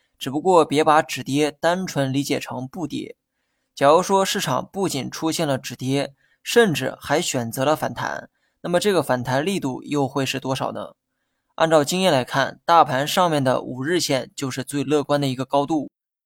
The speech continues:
也就是说，市场如果选择反弹，上面的五日线会形成一道阻力位。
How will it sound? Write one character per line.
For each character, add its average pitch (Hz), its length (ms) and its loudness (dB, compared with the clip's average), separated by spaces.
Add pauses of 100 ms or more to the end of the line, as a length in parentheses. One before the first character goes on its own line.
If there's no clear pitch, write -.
(120)
也 147 160 2
就 185 160 4
是 - 40 -4
说， 185 240 2
市 - 220 -2
场 131 180 0
如 147 220 0
果 156 160 4
选 127 180 -4
择 131 160 -2
反 127 200 -4
弹， 80 300 -8 (280)
上 202 260 6
面 165 120 0
的 143 100 0
五 123 140 -4
日 165 120 2
线 135 280 -2
会 139 260 -4
形 139 220 -4
成 135 180 -4
一 131 60 -6
道 135 220 4
阻 123 260 -12
力 131 100 -6
位。 139 320 -2